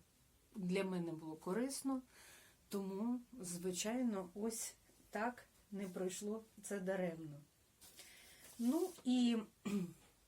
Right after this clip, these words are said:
раз ми говоримо про підсумки тижня, а так сталося, що сьогодні вже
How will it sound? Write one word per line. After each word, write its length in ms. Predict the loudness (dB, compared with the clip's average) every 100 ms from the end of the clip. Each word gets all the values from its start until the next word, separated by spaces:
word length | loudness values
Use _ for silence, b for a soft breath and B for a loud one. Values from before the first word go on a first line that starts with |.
| _ _ _ _ -6 -6 -2
раз 280 | 0 0
ми 120 | 0 0
говоримо 680 | -2 0 -2 0 0 -2
про 500 | -6 -4 -2 0 0 -4 -8
підсумки 720 | -2 -2 -2 -6 -6 -6 -8 -10 -14 -10
тижня, 540 | -2 0 2 2 0 -2 -10 B B B B B B B
а 120 | -4
так 200 | -2 -2
сталося, 560 | 0 0 0 0 -2 -2
що 200 | -2 -2
сьогодні 520 | -2 0 0 0 -4
вже 240 | -4 -4